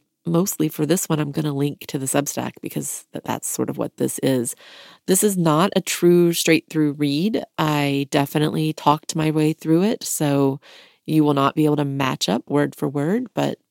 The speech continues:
that's okay. And the music I play is courtesy of Nikolai Heideless. You can find me at Instagram as O Amy O Amy. And I think that might be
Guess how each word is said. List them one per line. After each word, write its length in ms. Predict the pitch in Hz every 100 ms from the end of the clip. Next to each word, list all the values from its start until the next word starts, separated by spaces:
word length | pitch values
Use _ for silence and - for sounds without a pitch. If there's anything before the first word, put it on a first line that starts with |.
| _ _ _ -
that's 220 | 139 -
okay. 360 | 147 147 185 - - - - - _ _ _
And 960 | 170 170 170 170 170 175 175 175 170 175 _ _ _
the 200 | - 170
music 640 | 165 170 180 220 285 302 214
I 120 | 196
play 580 | - 180 147 143 180 -
is 200 | 165 -
courtesy 420 | 180 170 - 175
of 80 | 156
Nikolai 380 | 156 156 147 143
Heideless. 760 | 143 135 127 131 185 - - - _ _ _ _ _ _
You 120 | 165 170
can 140 | 170
find 220 | 165 160
me 100 | 185
at 60 | 202
Instagram 720 | 156 - - 143 131 147 165
as 240 | 151 147 147
O 160 | 151 147
Amy 340 | 143 143 147 -
O 160 | 165 -
Amy. 440 | 131 123 139 262 - _ _ _ _ _ -
And 480 | 185 226 294 311 - -
I 80 | 165
think 600 | - - 196 220 - - _ _ -
that 500 | 156 160 208 - - _ _ _ _ _ _ _ _
might 240 | 165 165 - -
be 200 | 175